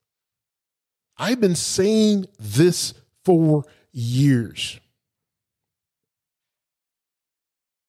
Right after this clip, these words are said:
In the myth and the lie about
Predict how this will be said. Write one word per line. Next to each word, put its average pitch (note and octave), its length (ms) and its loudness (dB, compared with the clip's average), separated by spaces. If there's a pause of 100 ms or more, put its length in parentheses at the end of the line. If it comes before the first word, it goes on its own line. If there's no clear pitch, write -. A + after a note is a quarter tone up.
(520)
In D#3 200 0
the C3 80 0
myth E3+ 440 0
and D#3 140 2
the D3 60 4
lie E3 340 0
about C3+ 580 -2